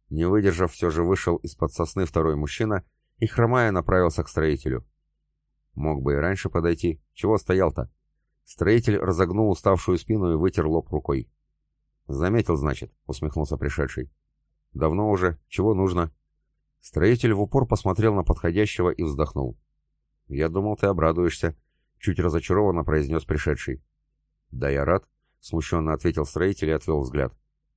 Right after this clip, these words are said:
Смущался он своего вида, ибо на пришедшего смотрел только один глаз. Черная повязка на втором скрывала пустую глазницу. «Вот, значит, как», сочувственно покачал головой второй. «Да, вот так», кивнул хозяин участка.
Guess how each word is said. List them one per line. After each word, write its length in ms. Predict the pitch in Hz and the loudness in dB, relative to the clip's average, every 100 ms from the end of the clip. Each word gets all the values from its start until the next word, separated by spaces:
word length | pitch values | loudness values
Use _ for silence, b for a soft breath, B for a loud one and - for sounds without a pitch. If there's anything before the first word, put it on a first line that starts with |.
| _ _ - | _ _ -18
Смущался 580 | - 87 - 117 107 | -6 -4 0 0 0
он 80 | 98 | -4
своего 380 | - 92 95 98 | 0 2 4 4
вида, 300 | 95 67 62 _ _ - | 2 0 -4 _ _ -4
ибо 220 | 85 87 | 0 2
на 100 | 85 | 2
пришедшего 500 | 87 82 117 - 82 | 0 0 -2 0 -2
смотрел 400 | - 80 98 95 | -2 -2 0 2
только 280 | 92 78 78 | 2 0 -2
один 240 | 73 76 | -2 -2
глаз. 280 | 71 67 - _ _ _ _ _ | -2 -4 -8 _ _ _ _ _
Черная 400 | - 104 101 95 | -2 2 2 2
повязка 520 | 87 95 101 - 90 - | 2 4 2 0 -4 -4
на 100 | 85 | -4
втором 380 | - 98 107 | 0 2 2
скрывала 420 | 78 78 85 92 82 | -2 -2 2 2 2
пустую 400 | 82 - 82 71 | -2 -2 -2 0
глазницу. 540 | 76 65 69 - 58 _ _ _ _ _ _ - | 0 -2 -6 -8 -14 _ _ _ _ _ _ -10
«Вот, 320 | 65 73 104 | -2 -2 0
значит, 340 | 110 95 82 | -2 -4 -4
как», 240 | - 67 - _ _ _ _ | -4 -6 -6 _ _ _ _
сочувственно 560 | - 85 92 - 76 76 | -4 0 0 0 -2 0
покачал 440 | - 78 - 78 | -2 -2 0 0
головой 320 | 71 76 73 | 2 2 0
второй. 380 | 62 76 71 60 _ _ _ - | 0 -2 -2 -4 _ _ _ -16
«Да, 240 | 71 98 | -6 -2
вот 200 | 117 71 - | -2 -4 -2
так», 240 | 71 - _ _ _ | -4 -6 _ _ _
кивнул 340 | - 73 78 | -2 0 0
хозяин 400 | 76 76 71 73 | 0 -2 0 0
участка. 460 | 71 - 67 - 67 | -2 -4 -4 -6 -10